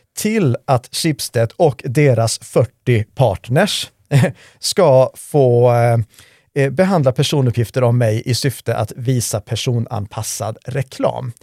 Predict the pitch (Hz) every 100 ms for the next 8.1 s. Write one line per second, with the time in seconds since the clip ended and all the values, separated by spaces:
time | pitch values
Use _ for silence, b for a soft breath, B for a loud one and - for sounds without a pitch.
0 | b b b b b b 147 185 151 143
1 | 180 170 135 139 175 170 131 123 - _
2 | 127 120 120 113 - 135 147 - - 123
3 | 117 117 123 151 139 113 156 120 139 117
4 | 135 117 107 117 110 120 120 - 139 123
5 | 147 117 104 - 190 196 127 - 120 113
6 | 117 107 98 98 107 - 110 104 - 107
7 | - - - 170 165 - 151 - - 127